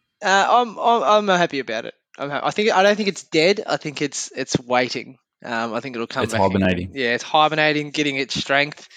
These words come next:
Speaker 1: um, <laughs> potentially trying to open up to a few more people than the, what, the <laughs> twelve people that it was discussed with. But I think the next, the next agenda on the table is the, um, is the British Super League, I think. I think we
Speaker 2: Oh.
Speaker 1: could,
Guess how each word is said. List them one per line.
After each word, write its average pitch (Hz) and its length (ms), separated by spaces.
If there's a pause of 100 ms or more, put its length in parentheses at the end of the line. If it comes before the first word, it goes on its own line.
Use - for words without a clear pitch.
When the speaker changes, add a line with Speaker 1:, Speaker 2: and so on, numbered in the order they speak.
(340)
Speaker 1:
um, 131 600
<laughs> - 100
potentially 202 560
trying 180 300
to 156 120
open 165 240
up 160 120
to 151 100
a 139 60
few 160 260
more 151 240
people 151 380
than 143 200
the, 143 260
what, 147 200
the 170 80 (220)
<laughs> - 40
twelve 180 440
people 170 300
that 160 100
it 160 60
was 160 160
discussed 151 500
with. 226 180 (460)
But 233 80
I 226 40
think 311 220
the 302 80
next, 226 400 (140)
the 208 180
next 240 280
agenda 202 440
on 170 80
the 156 80
table 170 440
is 147 160
the, 143 240
um, 135 360 (880)
is 165 160
the 156 200
British 196 340
Super 190 300
League, 123 180
I 117 80
think. 214 340 (720)
I 208 60
think 226 140
we 110 140
Speaker 2:
Oh. - 100
Speaker 1:
could, 180 100